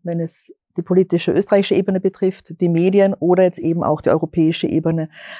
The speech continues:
Aber an sich wird auch, denke ich, die Bevölkerung da so reagieren, dass sie mal insgesamt,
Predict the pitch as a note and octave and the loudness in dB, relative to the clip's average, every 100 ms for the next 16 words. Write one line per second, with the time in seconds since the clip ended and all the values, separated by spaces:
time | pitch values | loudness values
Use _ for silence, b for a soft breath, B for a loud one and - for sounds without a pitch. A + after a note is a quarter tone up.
0 | B - F3 E3+ E3 A3 B3 - - - | B -2 2 2 2 2 2 0 -14 -6
1 | F3 F#3+ - F3+ - F3 F#3 G#3 G3 G3+ | 0 2 2 0 0 0 2 2 2 2
2 | - - G3+ F#3+ F#3 F#3+ F3 F3+ F3 E3+ | -4 -8 -2 0 2 2 2 0 0 0
3 | E3 F#3+ G3 F#3+ F#3 G3+ G3+ F#3+ F#3 F#3 | 2 4 4 4 2 -2 0 0 0 0
4 | - F#3+ F#3 B B - F#3 G#3 G3+ - | -2 -2 -2 B B 0 2 2 0 0
5 | G3 E3+ F3+ F3+ - | 0 0 0 -6 -8